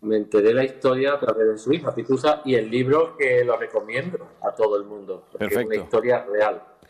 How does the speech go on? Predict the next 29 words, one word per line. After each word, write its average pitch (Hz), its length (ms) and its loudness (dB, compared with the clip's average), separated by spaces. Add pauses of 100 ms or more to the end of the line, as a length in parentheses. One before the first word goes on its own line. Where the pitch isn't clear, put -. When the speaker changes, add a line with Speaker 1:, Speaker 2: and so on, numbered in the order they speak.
(600)
Speaker 2:
Muy 151 140 4
bien, 180 200 0
Ignacio, 151 600 -2
eh, 127 360 0
aunque 139 220 -2
el 135 80 -2
protagonista 143 920 -2
fue 139 440 0
el 135 180 0
papá, 143 460 -2
no 131 480 -4
queremos 131 460 -2
dejar 139 480 -2
ni 120 220 -4
olvidar 117 500 -2
y 147 80 -4
romper 117 360 -4
una 123 180 0
lanza 127 340 0
hoy, 131 180 -2
Día 113 160 0
de 120 100 0
la 120 100 0
Mujer, 127 280 -4
precisamente 117 600 -2
por 107 160 -6
su 113 120 -4
hija 117 240 0
Pitusa, 117 480 -6